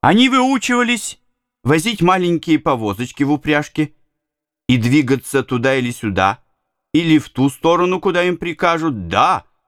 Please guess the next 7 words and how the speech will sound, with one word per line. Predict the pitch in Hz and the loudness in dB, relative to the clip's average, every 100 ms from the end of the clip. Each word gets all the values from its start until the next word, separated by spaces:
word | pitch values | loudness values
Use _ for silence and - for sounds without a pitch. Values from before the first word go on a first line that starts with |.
| _ _ _ | _ _ _
а | - 90 | -10 -6
также | 120 120 101 123 123 - _ _ _ _ | -2 -2 0 -2 -2 -4 _ _ _ _
строиться | - - 110 151 185 175 - 175 175 - _ _ | -20 -6 0 2 2 -2 -6 -4 -4 -4 _ _
и | 147 | 2
маршировать | 165 156 - 170 180 180 - | 2 0 -2 -2 0 -2 -6
по | |
команде | 139 123 156 214 190 208 | -4 0 0 -2 -2 -4